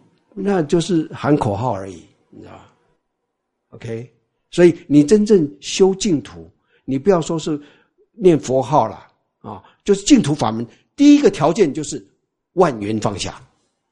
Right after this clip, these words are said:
所以几乎没有人有够资格了，<laughs> 是不是？嗯，所以还是要，要身体要好，还是要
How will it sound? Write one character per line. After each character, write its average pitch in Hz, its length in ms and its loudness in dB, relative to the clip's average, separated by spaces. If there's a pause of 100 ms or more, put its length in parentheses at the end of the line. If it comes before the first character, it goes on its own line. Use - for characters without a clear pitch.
(680)
所 160 140 0
以 - 180 -2 (200)
几 170 160 0
乎 160 120 2
没 139 160 4
有 143 120 4
人 101 140 -4
有 92 160 -10 (220)
够 123 160 -4
资 120 160 -12
格 107 240 -18
了， - 140 -20 (440)
<laughs> - 1600 -20
是 - 120 -6
不 135 60 0
是？ 123 80 0 (680)
嗯， - 100 -20 (800)
所 165 180 2
以 160 180 2 (240)
还 180 360 0
是 220 420 -4
要， 165 340 0 (440)
要 233 160 0
身 226 200 2
体 156 100 -2
要 175 180 4
好， - 280 -14 (280)
还 147 480 0
是 226 260 -4
要 208 300 -2